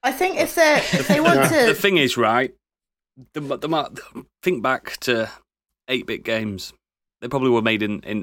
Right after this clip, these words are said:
Speaker 3: in a week. <laughs> Do you know what I mean? These games now, they're getting to,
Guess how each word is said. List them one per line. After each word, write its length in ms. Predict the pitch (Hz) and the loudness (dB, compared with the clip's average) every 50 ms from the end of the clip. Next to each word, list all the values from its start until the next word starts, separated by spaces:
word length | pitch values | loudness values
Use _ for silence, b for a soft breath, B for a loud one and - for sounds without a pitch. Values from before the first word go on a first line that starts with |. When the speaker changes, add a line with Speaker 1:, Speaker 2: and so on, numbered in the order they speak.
| - - | -8 -8
Speaker 3:
in 100 | 107 110 | -8 -6
a 60 | 101 | -6
week. 400 | 98 98 85 73 - _ _ _ _ _ _ _ _ | -6 -6 -8 -10 -12 _ _ _ _ _ _ _ _
<laughs> 220 | _ _ _ _ | _ _ _ _
Do 80 | - 117 | -8 -6
you 20 | - - | -4 -2
know 60 | 165 | -2
what 140 | 160 - - | -2 -4 -4
I 140 | 170 151 - - | -6 -6 -6 -6
mean? 120 | 151 147 - - _ _ b b b b b b b b | -6 -6 -8 -12 _ _ b b b b b b b b
These 200 | 131 139 139 131 | -2 0 0 0
games 280 | - 147 135 131 117 107 | 0 2 2 2 0 0
now, 520 | 117 123 123 110 98 92 104 113 123 - _ _ _ _ _ _ | 0 0 0 0 -2 -4 -6 -8 -8 -10 _ _ _ _ _ _
they're 80 | 131 117 | -8 -6
getting 200 | 135 131 127 123 | -4 -4 -6 -6
to, 200 | - 123 - | -10 -10 -12